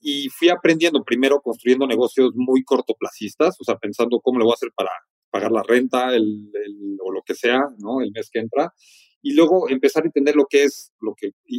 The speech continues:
y, y sorry que cambie de español a inglés mucho, pero a-, a-, así estamos acostumbrados aquí, es, es, es el, el long-term thinking, el long-term equity value creation, o sea, cómo puedo construir algo que tenga mucho valor en el largo plazo, es algo que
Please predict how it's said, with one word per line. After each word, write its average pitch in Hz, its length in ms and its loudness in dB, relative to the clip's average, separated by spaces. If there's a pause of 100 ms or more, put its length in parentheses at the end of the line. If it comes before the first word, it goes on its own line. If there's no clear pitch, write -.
y, 127 220 -4
y 123 80 -10
sorry 147 220 0
que - 120 -2
cambie 131 220 2
de 110 80 0
español 113 360 -6
a 117 40 -4
inglés 113 260 -2
mucho, 117 300 -12
pero 95 140 -12
a-, - 460 -14
a-, 104 360 -14
así - 160 -10
estamos 131 320 -6
acostumbrados 110 500 -4
aquí, 131 240 -4 (400)
es, 113 300 -2
es, 135 200 6
es 135 200 2
el, 123 160 4
el 131 160 4
long-term 151 420 2
thinking, 135 380 0
el 110 160 2
long-term 135 460 2
equity 123 340 0
value 113 260 -4 (100)
creation, 107 360 -2
o - 20 -20
sea, 107 160 -8
cómo 135 160 -2
puedo 123 140 -4
construir 120 300 -2
algo 117 200 -4
que - 80 -20
tenga 113 240 -12
mucho 127 400 -4
valor 110 300 -2
en 104 80 -20
el 104 80 -12
largo 101 260 -12
plazo, 107 240 -8
es - 80 -14
algo 110 220 -4
que 101 160 -4